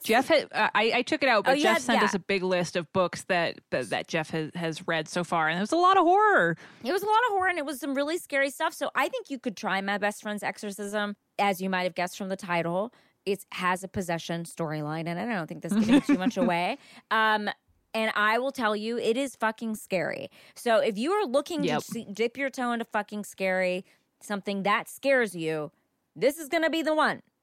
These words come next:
Speaker 2: This is gonna be the thing that scares you. And if you can handle that, you can probably handle anything. Um, I also just love recommending other kind of horror. I'm gonna recommend for you, um, based on, I, I saw Jeff's list, and I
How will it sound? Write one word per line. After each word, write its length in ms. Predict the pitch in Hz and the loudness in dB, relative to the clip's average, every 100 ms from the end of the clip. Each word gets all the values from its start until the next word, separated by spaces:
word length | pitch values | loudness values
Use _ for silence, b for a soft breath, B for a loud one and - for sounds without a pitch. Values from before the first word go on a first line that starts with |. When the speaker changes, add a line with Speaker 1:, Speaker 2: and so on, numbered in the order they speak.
| _ | _
Speaker 2:
This 180 | 208 254 | -2 0
is 60 | 262 | 0
gonna 200 | 294 285 | 0 2
be 100 | 285 | 0
the 120 | 247 | -2
thing 180 | 262 240 | -2 -2
that 120 | 226 | -2
scares 280 | - 220 196 | -2 -2 -2
you. 60 | |
And 80 | 175 | -4
if 60 | 165 | -6
you 80 | 180 | -4
can 100 | 208 | 0
handle 260 | 294 381 | 0 2
that, 240 | 349 269 214 | 4 4 2
you 80 | 208 | -2
can 60 | |
probably 280 | 196 262 233 | 0 0 2
handle 340 | 202 202 170 | -2 -2 -2
anything. 520 | 185 190 165 113 127 160 b b b - | -4 -6 -4 -6 -6 -12 b b b -2
Um, 300 | 233 220 214 - | 0 0 -2 -4
I 140 | 277 | 0
also 180 | 320 320 | 0 -2
just 180 | 240 226 | -8 -2
love 220 | 202 190 | 0 0
recommending 720 | 190 202 190 180 185 180 175 - | 0 -4 -4 -4 -4 -4 -6 -2
other 280 | 190 185 180 | 0 2 0
kind 220 | 185 180 | 0 -2
of 80 | 170 | 0
horror. 260 | 180 175 170 | 0 2 0
I'm 120 | 202 | -2
gonna 240 | 196 175 - b b | -4 -6 -12 b b
recommend 440 | - 240 240 226 214 | -2 0 0 -4 -2
for 80 | 220 | -2
you, 440 | 208 196 196 190 - b b | 0 0 2 0 -4 b b
um, 240 | - 190 180 | 0 0 2
based 260 | 226 233 233 | 0 0 0
on, 240 | 208 185 - - | -2 -4 -6 0
I, 260 | 185 180 | 2 2
I 200 | 170 190 185 | 0 0 -2
saw 260 | - 202 | 0 0
Jeff's 320 | 190 190 175 | 2 -2 -4
list, 240 | 170 160 - | -6 -6 -6
and 80 | 160 | -6
I 180 | 160 | -6